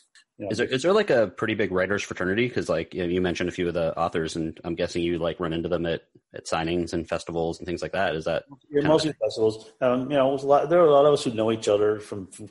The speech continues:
Speaker 1: 'cause of conventions and stuff. Um, you know, it depends. It, it depends where you're, where you're located and what conventions you get to, you know,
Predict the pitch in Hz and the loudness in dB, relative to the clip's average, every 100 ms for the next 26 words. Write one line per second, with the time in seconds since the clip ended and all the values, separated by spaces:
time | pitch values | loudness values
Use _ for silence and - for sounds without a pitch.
0 | _ - 104 107 95 107 98 101 98 95 | _ -10 -8 -8 -8 -4 -2 -2 -6 -12
1 | 92 90 92 92 - _ _ _ 101 95 | -10 -8 -6 -8 -10 _ _ _ -6 -4
2 | 98 95 107 127 139 123 139 - 92 92 | -2 -4 -4 -2 0 0 0 -2 -4 -6
3 | - - - 123 123 131 139 139 135 123 | -10 -12 -4 -4 -2 0 0 2 2 0
4 | 117 117 117 117 113 110 113 107 101 107 | 0 2 2 2 0 2 2 0 0 0
5 | 104 104 104 107 95 98 - 104 101 101 | 2 2 4 2 -4 -6 -6 -6 -6 -6
6 | 90 87 98 - 107 101 98 95 92 | -10 -6 -6 -6 -6 -4 -4 -8 -10